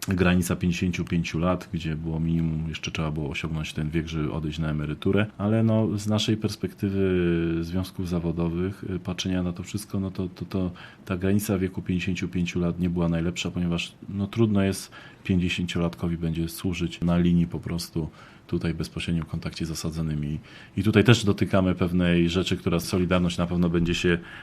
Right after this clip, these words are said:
pochylać i, i będziemy jakby przedstawiać pewne projekty, jeżeli chodzi o tak zwane zagadnienie zarządzania wiekiem, gdzie coraz starsi ludzie, coraz starsi funkcjonariusze będą w służbie i trzeba zacząć myśleć o tym, żeby w przyszłości,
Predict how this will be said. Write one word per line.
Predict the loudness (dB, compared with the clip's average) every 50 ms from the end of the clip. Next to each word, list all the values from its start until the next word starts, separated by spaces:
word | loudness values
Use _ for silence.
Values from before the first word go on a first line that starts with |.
| -18 -6 0
pochylać | 0 0 4 6 6 8 8 8 6 4 2 -2
i, | 0 2 2 2 4 2
i | 2
będziemy | 4 4 4 4 4 4 2 4 4
jakby | 2 2 2 0 -2
przedstawiać | -2 -2 -4 -2 0 0 0 0 0 -2
pewne | -2 -2 0 2 2 2 2
projekty, | 2 2 4 6 6 4 4 2 2 2
jeżeli | 2 4 2 2 2
chodzi | 2 0 0 0 0 0
o |
tak | 0 -2 -4 -4
zwane | -2 -2 -2 0 0 -2 -4 -6 -8 -6
zagadnienie | -2 0 0 2 2 0 0 2 2 4 4 4 4 4 2 0 -2 -4 0
zarządzania | 2 2 4 4 4 4 4 4 4 6 4 4 4
wiekiem, | 4 4 4 4 2 2 2 2 2 2
gdzie | 0 0 2 2 2 2 2 0 0
coraz | 0 2 2 2 2 2 0
starsi | 2 4 4 4 4 2 0 0
ludzie, | 0 0 2 2 2 2
coraz | 2 2 0 0 -2
starsi | -2 -2 -2 -2 -2 -2 -2
funkcjonariusze | -2 -2 -2 0 0 0 0 0 0 0 0
będą | 0 0 0 0 0 -2
w | 0
służbie | 0 0 0 2 4 4 2 2 2 -2 -10 -16 -16 -18 -8 -4 -2
i | -2 -2
trzeba | -2 -4 -2 0 2 2 2 2 0
zacząć | 0 -2 -2 -2 -2 -4 -4 -4
myśleć | -4 -4 -2 -2 -2 -2
o | -2
tym, | -2 -2 -2
żeby | -2 0 0 0 0 -2
w | -2 -4
przyszłości, | -6 -4 -4 -2 0 2 2 4 4 2 0 -2 -2 -2 -2 -2